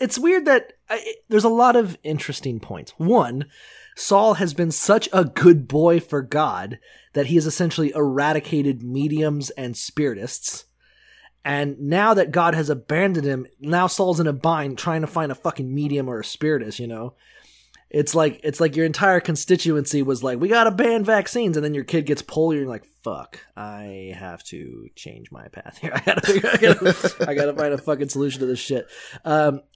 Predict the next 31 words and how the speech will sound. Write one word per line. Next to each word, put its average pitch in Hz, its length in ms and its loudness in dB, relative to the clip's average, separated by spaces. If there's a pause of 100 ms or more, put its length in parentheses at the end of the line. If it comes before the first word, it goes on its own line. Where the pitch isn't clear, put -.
(100)
and 170 160 2
the 180 80 4
one 214 320 2
he 226 140 -2
wants 226 220 -2
to 175 100 -14
speak 320 400 -4
to 135 380 -2 (140)
is 156 280 0
Samuel, 139 760 -4 (360)
whom 240 200 -4
I'm 240 180 -6
guessing 339 280 -2
their 247 120 0
relationship's 185 460 0
a 160 40 -4
little 156 120 2
bit 131 140 -4
complicated. 156 480 -4
I 127 60 -2
mean, 135 140 -4
Samuel 156 320 -4
did 131 220 -4
spray 139 260 -2
him 127 80 -4
in 127 60 -6
oil, 127 160 -4
did 127 280 -2
make 127 200 -6
him 117 140 -10
king. 127 300 -10